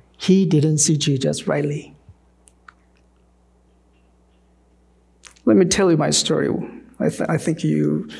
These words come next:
getting boring. <laughs> Before my wife Jin Young and I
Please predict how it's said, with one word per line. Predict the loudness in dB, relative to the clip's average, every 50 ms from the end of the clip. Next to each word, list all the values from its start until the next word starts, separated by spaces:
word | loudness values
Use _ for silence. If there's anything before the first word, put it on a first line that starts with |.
| -18 -18 -18 -16 -16 -18 -18 -20 _ _
getting | 0 2 4 4 4 4
boring. | 4 2 2 2 0 0 -2 -4 -6 -8 -14 -16 -16 -16 -16 -16 -20 -6 -4
<laughs> | -2 -2 -2 -4 -4 -6 -6 -6 -6 -6 -6 -6 -8 -8 -8 -10 -12 -14 -14 -16 -16 -20 -20 -20 -20 -20 -20 -20 _ _ _ _ _ _ _ _ _ _ _ _ _ _ _ _ _ -20 -20 -20 -20 -18 -18 -18 -18 -20 -20 -20 _ _ _ _ _ _ _ _ _ _ _ _ _ _ -10 -10 -2 2 4 6
Before | 6 6 6 4 2 2 2 4 4 4 4 4 4 2
my | 2 2 2
wife | 2 2 2 2 2 0 0
Jin | 0 2 2 2
Young | 2 2 0 0
and | 0 0 0 2
I | 2 2 2 0 0 0 0 0 0 0 -2 -4 -6 -12 -18